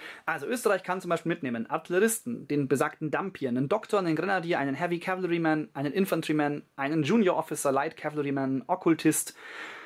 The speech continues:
einen Zapper, einen Supernatural Investigator, einen Tactician und einen Veteran Hunter. Ähm, das sind die Figuren, aus denen ich quasi auswählen kann. Ja, im Vergleich dazu nehmen wir mal,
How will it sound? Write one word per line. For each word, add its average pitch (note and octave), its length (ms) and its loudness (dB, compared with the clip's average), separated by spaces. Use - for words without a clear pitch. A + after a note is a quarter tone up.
einen E3 340 0
Zapper, D3+ 500 0
einen D3 220 2
Supernatural D#3 520 2
Investigator, C#3 760 0
einen C3 240 0
Tactician - 600 0
und D3+ 300 0
einen B2+ 400 2
Veteran C3 480 -2
Hunter. A#2+ 300 -6
Ähm, B2 180 -6
das D3 80 -6
sind E3+ 80 4
die D#3+ 180 2
Figuren, D3+ 380 2
aus B2+ 120 -4
denen C3 180 -2
ich B2+ 80 -6
quasi A2+ 280 -6
auswählen B2+ 400 -2
kann. - 200 -16
Ja, F#3+ 220 -2
im D#3 220 -6
Vergleich B2+ 280 0
dazu A3 300 0
nehmen D#3+ 200 4
wir D3 80 4
mal, B2+ 260 4